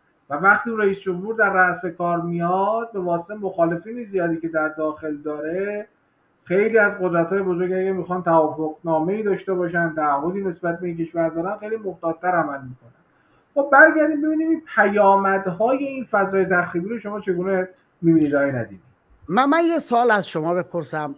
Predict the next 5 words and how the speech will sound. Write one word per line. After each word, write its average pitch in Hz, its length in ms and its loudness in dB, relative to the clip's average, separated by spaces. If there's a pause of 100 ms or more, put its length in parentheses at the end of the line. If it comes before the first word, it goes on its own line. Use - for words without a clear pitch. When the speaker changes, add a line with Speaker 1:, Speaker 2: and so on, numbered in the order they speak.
(120)
Speaker 2:
این 160 420 -8
برام 170 260 0
جالبه. 165 440 -2
ببینید، 254 400 -6 (880)
اه، 131 360 -6